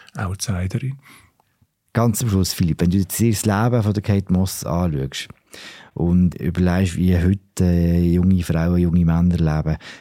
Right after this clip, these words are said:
Speaker 2: sind wir gut gefahren im Internet und den sozialen Medien?
Speaker 1: Ja, die erwartbare Antwort da wäre sicher, ähm, nein, Horror, heute, äh, soziale Medien, affektive Polarisierung,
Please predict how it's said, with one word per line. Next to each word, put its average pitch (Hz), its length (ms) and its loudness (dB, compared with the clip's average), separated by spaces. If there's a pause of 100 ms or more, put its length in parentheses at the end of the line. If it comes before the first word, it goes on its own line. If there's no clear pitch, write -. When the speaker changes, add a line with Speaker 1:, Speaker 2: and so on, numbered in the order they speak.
(1200)
Speaker 2:
sind 85 200 0
wir 85 80 2
gut 143 220 0
gefahren 92 380 2
im 92 100 4
Internet 95 480 0
und 85 120 0
den 90 60 -4
sozialen 87 480 0
Medien? 69 400 -4 (880)
Speaker 1:
Ja, 151 920 0 (240)
die 120 60 2
erwartbare 139 500 0
Antwort 156 560 2
da 143 400 2
wäre 143 140 2
sicher, 139 640 0
ähm, 127 840 0 (160)
nein, 156 500 2
Horror, 175 640 4
heute, 135 680 0
äh, 139 40 2
soziale 127 480 0
Medien, 123 720 2
affektive 131 600 -4
Polarisierung, 123 880 -2